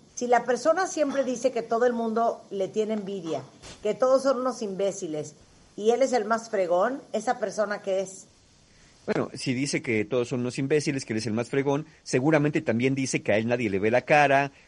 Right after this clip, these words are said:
Speaker 2: que los demás por imbéciles y confiados, ahí tienes una persona de alguna manera que es paranoica. ¿Por qué? Porque yo, gracias a que yo soy muy listo,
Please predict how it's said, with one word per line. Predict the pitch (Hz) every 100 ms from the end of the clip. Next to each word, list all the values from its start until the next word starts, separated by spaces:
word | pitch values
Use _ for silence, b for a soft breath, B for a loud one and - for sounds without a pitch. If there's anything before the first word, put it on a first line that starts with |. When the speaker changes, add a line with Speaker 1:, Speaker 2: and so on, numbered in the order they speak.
| -
Speaker 2:
que | 117
los | 107
demás | 110 117 120
por | 123
imbéciles | 120 120 123 120 120
y | 123
confiados, | 143 139 160 143 131 139 -
ahí | 123 117
tienes | 123 117 131
una | 120
persona | 117 104 117 113
de | 110
alguna | 98 107
manera | 107 101 110 107
que |
es | 101
paranoica. | 127 131 143 143 165
¿Por | - 156
qué? | 202 - b b -
Porque | 120 139
yo, | 123 156 208 -
gracias | 123 175 190 135
a |
que | - 113
yo | 156
soy | 185
muy | 175 185
listo, | 196 - - 165